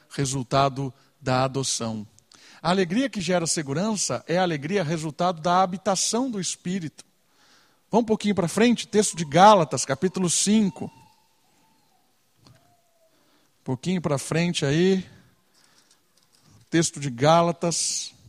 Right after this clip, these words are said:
capítulo cinco, versículo vinte e dois. Olha só o que diz o texto. "Mas o fruto do Espírito é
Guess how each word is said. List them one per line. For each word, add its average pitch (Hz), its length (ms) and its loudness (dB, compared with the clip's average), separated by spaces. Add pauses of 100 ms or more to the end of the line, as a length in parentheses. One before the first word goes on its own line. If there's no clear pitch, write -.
(1200)
capítulo 143 460 -4
cinco, 170 600 -2
versículo 143 560 -4
vinte 165 380 -2
e 160 40 -6
dois. 131 760 -2 (840)
Olha 165 160 0
só 160 220 0
o 151 60 -2
que 156 120 -10
diz 143 540 -6
o - 80 -16
texto. - 520 -6 (480)
"Mas 190 320 4
o 196 60 0
fruto 220 460 0
do 165 160 0
Espírito 170 840 -2 (140)
é 156 320 4